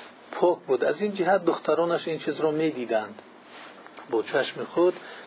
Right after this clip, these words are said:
که چگونه انسان مستقیم، راست قول، راستگو، راست رفتار، خوب کردار و پاک از همه آن رفتارهای بد و زشتی که جاهل-، مردم جاهلیت انجام می‌دادند،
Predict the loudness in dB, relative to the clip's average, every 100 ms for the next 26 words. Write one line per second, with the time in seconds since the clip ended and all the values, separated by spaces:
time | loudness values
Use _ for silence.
0 | -16 -10 -8 -8 -6 -4 -2 0 0 0
1 | -2 -2 -2 -2 0 -2 -4 -12 -20 -14
2 | -6 -4 -4 -4 -4 -2 0 0 2 2
3 | 2 0 -6 -2 0 0 -2 0 2 2
4 | -2 -8 0 4 6 4 0 -18 -20 -12
5 | -2 2 4 2 -2 0 0 0 2 4
6 | 6 2 0 0 0 -2 0 0 4 4
7 | 4 0 -10 -20 -20 -20 -14 -4 2 4
8 | 2 0 -8 -18 -20 -20 -16 -2 4 4
9 | 2 -6 -10 -2 -2 -2 -2 0 0 0
10 | 2 0 0 2 2 4 4 4 2 2
11 | 0 -6 -6 -6 -8 -10 0 0 2 0
12 | -2 -2 -4 -2 -4 -4 0 2 2 4
13 | 4 4 0 2 0 0 -4 -2 0 0
14 | 0